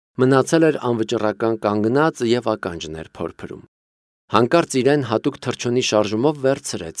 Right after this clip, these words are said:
նամակը։ «Շատ լավ», ասաց նա, և վազելով գնաց Մոնդետուր նրբանցքով։ Գավրոշը մի միտք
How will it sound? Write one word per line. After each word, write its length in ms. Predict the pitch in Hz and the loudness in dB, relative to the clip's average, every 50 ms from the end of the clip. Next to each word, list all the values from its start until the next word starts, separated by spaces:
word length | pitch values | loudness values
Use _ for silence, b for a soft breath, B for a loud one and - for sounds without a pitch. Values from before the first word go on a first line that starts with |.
| - - | -8 -8
նամակը։ 580 | 98 85 73 73 73 78 80 - - - - - - _ _ _ _ _ _ _ _ - | -8 -8 -8 -10 -12 -14 -18 -18 -20 -20 -20 -20 -20 _ _ _ _ _ _ _ _ -2
«Շատ 260 | - 226 226 214 208 | 2 2 2 4 4
լավ», 200 | 202 160 104 - - _ _ _ _ _ _ _ _ - | 2 2 2 0 -4 _ _ _ _ _ _ _ _ -6
ասաց 400 | - - - - 90 - - - - - | -4 -4 -4 -4 -6 -8 -8 -8 -8 -8
նա, 180 | - - - - - _ _ _ _ _ _ _ _ _ _ _ _ _ - | -8 -12 -18 -18 -20 _ _ _ _ _ _ _ _ _ _ _ _ _ 2
և 160 | 110 127 127 117 | 4 4 4 4
վազելով 560 | 104 113 113 113 98 110 113 123 156 175 175 156 | 4 4 4 4 4 4 4 4 4 2 2 0
գնաց 400 | 113 135 127 123 104 78 78 - - - - | 0 0 0 0 -2 -4 -6 -8 -8 -6 -4
Մոնդետուր 600 | 95 87 87 85 78 87 82 - - 85 80 71 - - | -4 -4 -4 -4 -4 -6 -8 -8 -8 -8 -10 -10 -10 -12
նրբանցքով։ 800 | - 104 95 85 - - - 85 85 - - - - - - - - _ _ _ _ _ _ _ _ _ _ _ _ _ _ _ _ _ _ _ _ - | -10 -8 -8 -10 -10 -12 -12 -12 -10 -10 -12 -12 -12 -14 -18 -20 -20 _ _ _ _ _ _ _ _ _ _ _ _ _ _ _ _ _ _ _ _ 0
Գավրոշը 440 | 127 131 147 151 190 196 196 - 160 | 2 2 4 4 4 2 4 2 2
մի 140 | 143 147 143 | 2 2 2
միտք 260 | 147 156 139 - - | 0 0 -2 -2 -4